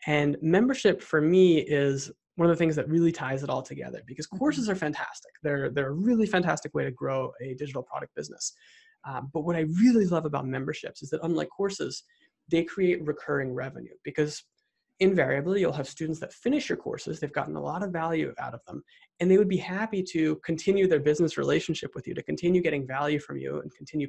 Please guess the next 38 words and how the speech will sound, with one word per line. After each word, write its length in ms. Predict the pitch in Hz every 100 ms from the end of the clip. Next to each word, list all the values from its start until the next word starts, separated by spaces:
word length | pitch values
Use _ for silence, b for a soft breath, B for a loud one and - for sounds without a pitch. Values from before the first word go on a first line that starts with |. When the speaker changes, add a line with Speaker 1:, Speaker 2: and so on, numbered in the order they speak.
| -
Speaker 1:
paying 200 | 233 240
you 80 | 180
for 200 | 147 139
it, 80 | 143 b b b _ -
if 140 | 180
only 200 | 180 175
they 120 | 156
had 180 | 135 -
a 60 | 62
way. 180 | 64 - _ _ _ _
Speaker 2:
Yeah. 100 | 202 - _ _ _ _ _ _ -
Speaker 1:
And 300 | 151 147 - -
memberships 640 | 160 190 226 220 160 - -
are 200 | 139 131
a 80 | -
fantastic 540 | - - 147 - -
way 80 | 143
to 100 | 131
do 160 | 131
that. 220 | - - -
So 260 | 135 131 - B B B B
you 180 | 165 170
can, 220 | 165 156
our 100 | 151
membership 340 | 156 151 151
platform 340 | - 143 147 151
lets 120 | 139
you 60 | -
create, 440 | - 139 135 - - B B B
uh, 200 | - 62 - -
membership 460 | 160 151 143 - -
posts, 400 | 190 185 185 -
you 60 |
can 120 | -
embed 380 | 127 127 127 131
videos, 680 | - 180 170 165 160 156 147
you 60 | 127
can, 260 | - 135